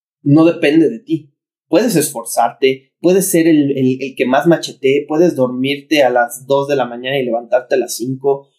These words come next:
puedes, eh, chingarle todo lo que le tengas que chingar, pero si nomás no puedes por cualquier razón que no,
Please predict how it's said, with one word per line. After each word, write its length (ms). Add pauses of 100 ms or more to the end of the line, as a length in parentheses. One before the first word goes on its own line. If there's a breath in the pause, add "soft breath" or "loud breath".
(140)
puedes, 500
eh, 340
chingarle 580
todo 160
lo 120
que 100
le 100
tengas 420
que 80
chingar, 540 (420)
pero 400
si 340
nomás 480
no 300
puedes 380
por 300
cualquier 440
razón 380
que 100
no, 440